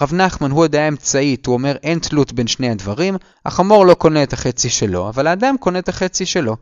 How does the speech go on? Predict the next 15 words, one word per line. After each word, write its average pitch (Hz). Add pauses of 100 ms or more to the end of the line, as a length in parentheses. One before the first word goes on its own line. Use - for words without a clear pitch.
(180)
זה 160
רב 151
נחמן. 90 (300)
רב 127
ששת -
אומר, 156
"כיוון 151
שהחמור 143
לא 135
קונה, 123
אז 104
האדם 113
קונה 110
את -
הכל", 95